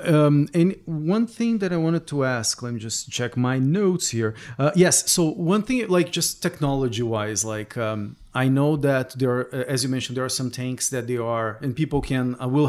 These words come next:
have links on show notes for, like, uh, the photos of tanks and stuff. I remember seeing the first ones, they look like this, uh, like, clamshell kind of a thing, and you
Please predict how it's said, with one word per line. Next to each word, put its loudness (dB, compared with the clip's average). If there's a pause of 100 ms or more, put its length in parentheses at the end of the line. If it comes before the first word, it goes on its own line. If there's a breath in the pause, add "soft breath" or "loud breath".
(120)
have -4
links 2
on -2
show -2
notes -2
for, -10
like, -8
uh, -4
the -6
photos -4
of -12
tanks -2
and -4
stuff. -2 (360 loud breath)
I 2
remember 4
seeing 2
the 0
first 0
ones, -2
they 2
look -2
like -2
this, -2
uh, -4
like, -12
clamshell -4
kind -4
of -2
a 0
thing, -2
and -2
you -2